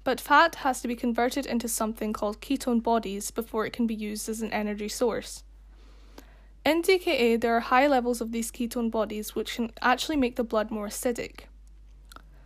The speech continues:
High acid levels in the blood are very dangerous, as it can lead to breathing trouble and even coma in severe cases.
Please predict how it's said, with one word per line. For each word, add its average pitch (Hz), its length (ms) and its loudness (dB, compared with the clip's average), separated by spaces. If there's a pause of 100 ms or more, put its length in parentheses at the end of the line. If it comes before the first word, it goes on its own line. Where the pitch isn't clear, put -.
(520)
High 339 220 8
acid 285 380 4
levels 233 340 4
in 269 140 4
the 277 80 4
blood 220 260 2
are 214 60 0
very 226 320 2
dangerous, 214 580 -2
as 226 180 -4
it 233 120 -4
can 247 140 0
lead 254 160 -2
to 233 100 -4
breathing 262 360 -2
trouble 247 380 0
and 226 140 0
even 233 240 2
coma 262 320 2
in 208 100 -2
severe 220 320 -4
cases. - 640 -6